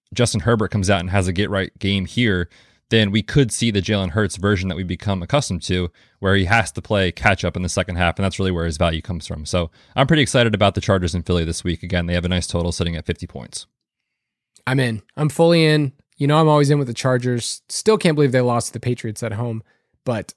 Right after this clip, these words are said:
Speaker 2: I think this is a good spot, too, for Jalen Hurts, where last week we're like, "Uh, is he gonna be pushed to really put up fantasy points?" And they obviously slaughtered the Lions. But, uh, I love that spot. I'm gonna say Denver at Dallas.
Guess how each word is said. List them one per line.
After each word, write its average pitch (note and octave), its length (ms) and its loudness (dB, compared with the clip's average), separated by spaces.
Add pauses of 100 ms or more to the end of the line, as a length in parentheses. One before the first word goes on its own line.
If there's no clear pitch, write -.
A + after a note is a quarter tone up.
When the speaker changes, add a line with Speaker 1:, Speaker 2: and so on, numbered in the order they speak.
(100)
Speaker 2:
I C3+ 80 -4
think D3 260 0
this D#3 220 0
is D3 80 0
a C3+ 40 4
good C#3 220 2
spot, C#3+ 260 0
too, G3+ 220 2
for F3 140 -2
Jalen D#3 260 2
Hurts, D3 500 -2
where C3 220 -2
last D#3+ 300 2
week D3 160 0
we're C#3 100 -2
like, C3+ 260 -4
"Uh, G3 380 -2 (100)
is - 140 -8
he G#3 80 0
gonna A#3+ 140 2
be A3 100 4
pushed F3+ 500 0 (340)
to D#3 100 -2
really D#3+ 180 6
put D#3 160 2
up D3+ 160 2
fantasy D3+ 480 -2
points?" E3 340 0
And B2+ 80 -4
they B2 200 0
obviously C3 340 -4
slaughtered C#3+ 560 2
the B2 80 2
Lions. A#2 540 -2 (440)
But, B2+ 240 -2
uh, A#2+ 240 -6
I G2+ 60 -6
love C3+ 220 -2
that A#2+ 120 -6
spot. G2+ 300 -10 (1000)
I'm B3+ 320 2
gonna B3+ 160 2
say F#3+ 260 2
Denver E3+ 540 2
at C#3 280 -2
Dallas. A2+ 680 -4